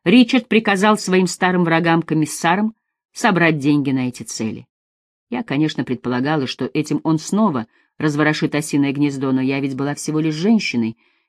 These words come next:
и не имела права совать нос в мужские дела.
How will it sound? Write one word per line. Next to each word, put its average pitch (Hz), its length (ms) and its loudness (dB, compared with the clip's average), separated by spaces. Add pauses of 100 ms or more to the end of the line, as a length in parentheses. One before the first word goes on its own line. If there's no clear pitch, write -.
(120)
и 180 140 -2
не 214 140 6
имела 247 260 6
права 127 360 -2
совать 120 400 -6
нос 120 240 -4
в - 40 -20
мужские 120 380 -6
дела. 107 320 -6